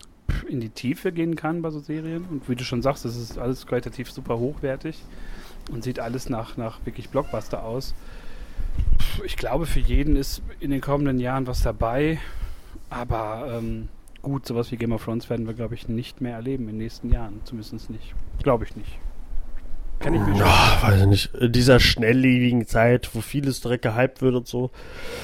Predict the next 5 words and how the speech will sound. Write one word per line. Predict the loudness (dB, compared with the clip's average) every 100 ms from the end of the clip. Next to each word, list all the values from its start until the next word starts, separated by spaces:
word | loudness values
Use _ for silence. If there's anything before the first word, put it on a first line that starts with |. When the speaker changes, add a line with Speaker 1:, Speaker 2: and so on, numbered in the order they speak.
| -12 -8
Speaker 2:
Äh, | 4 6 6 4 -10 -18 -16 -16 -16 -18 -20 -12
warten | 2 2 4
wir | 4
mal | 6
ab. | 6 4